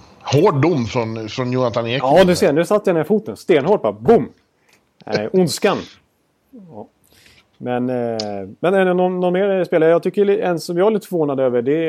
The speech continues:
Speaker 2: är att, eh, kanske båda bröderna Kempe får en plats. För att det har varit, eh, vi vet ju att Adrian Kempe är, förmodligen tar en plats i Kings. Han
Speaker 1: Mm.
Speaker 2: gjorde,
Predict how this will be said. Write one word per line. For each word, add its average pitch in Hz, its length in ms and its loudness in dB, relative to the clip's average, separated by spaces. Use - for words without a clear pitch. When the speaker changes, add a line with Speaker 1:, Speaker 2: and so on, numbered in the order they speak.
Speaker 2:
är 147 80 -4
att, - 240 -12
eh, - 380 -18
kanske 131 240 -8
båda 139 560 0
bröderna 147 560 0
Kempe 165 500 -6
får 131 140 -6
en 110 60 -8
plats. - 300 -10
För - 120 -8
att 120 80 -10
det 139 80 -6
har 135 80 -4
varit, - 280 -8
eh, 147 60 -6
vi 147 160 -6
vet 160 240 0
ju 160 40 0
att 147 100 -2
Adrian 139 300 0
Kempe 110 320 -6
är, 98 380 -6
förmodligen 110 340 -6
tar 98 80 -10
en 98 60 -8
plats 95 260 -12
i 95 60 -10
Kings. - 380 -8
Han 110 120 -8
Speaker 1:
Mm. 120 160 -2
Speaker 2:
gjorde, 120 60 -4